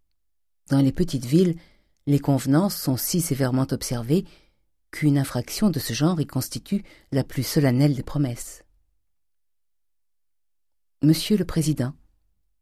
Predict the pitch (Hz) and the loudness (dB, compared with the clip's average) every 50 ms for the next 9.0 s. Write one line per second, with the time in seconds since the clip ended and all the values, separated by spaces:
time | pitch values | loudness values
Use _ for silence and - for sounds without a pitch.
0 | _ _ - 135 139 147 135 139 160 156 - 151 135 - 143 139 151 156 156 - | _ _ -8 -4 -2 -2 0 0 -2 0 0 0 0 0 2 2 2 2 2 2
1 | 143 139 135 135 156 151 143 131 135 151 170 165 170 - - - - - 147 131 | 2 2 2 4 4 4 4 6 4 4 4 2 0 -8 -18 -12 -6 -4 -2 0
2 | 147 131 - - 135 123 - - - 151 151 160 156 156 156 - - _ _ _ | 0 -2 -2 -2 -6 -6 -4 -4 0 0 0 0 0 -2 -6 -12 -20 _ _ _
3 | _ _ _ _ _ _ _ _ _ _ _ _ _ _ _ _ - 139 170 170 | _ _ _ _ _ _ _ _ _ _ _ _ _ _ _ _ -2 0 0 2
4 | - - 247 226 - - 180 - - 143 135 131 - - - 139 135 113 - 113 | 2 0 0 -2 -2 -2 -4 -2 -2 -2 -2 -2 -6 -4 0 2 2 2 2 -2
5 | 113 113 107 110 113 117 - _ _ _ _ _ _ _ _ _ _ _ _ _ | -4 -4 -4 -6 -6 -10 -12 _ _ _ _ _ _ _ _ _ _ _ _ _
6 | _ _ _ _ _ _ _ _ _ _ _ - 127 117 127 127 117 151 151 147 | _ _ _ _ _ _ _ _ _ _ _ -8 -6 -4 -4 0 4 6 6 6
7 | 135 131 131 127 131 - - 135 113 120 139 151 151 139 107 - - - - _ | 6 4 4 4 2 0 0 -2 0 2 2 2 2 2 -2 -6 -8 -18 -20 _
8 | - - 147 139 135 135 135 135 - 156 147 - - 135 127 123 139 156 165 | -4 0 2 2 4 4 2 0 0 -2 -2 0 2 0 0 0 0 -4 -4